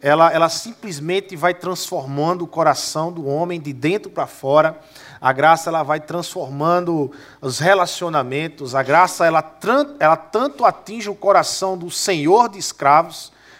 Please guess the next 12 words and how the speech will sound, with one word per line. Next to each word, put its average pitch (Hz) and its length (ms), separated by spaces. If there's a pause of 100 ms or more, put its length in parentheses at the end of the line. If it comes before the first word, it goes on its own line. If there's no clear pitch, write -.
como 151 160
era 165 140
Filemon, 170 680 (340)
como 165 200
ela 190 100
atinge 220 500
o 202 60
coração 180 880 (260)
de 151 140
Onésimo, 151 800
o 156 100
escravo. 113 540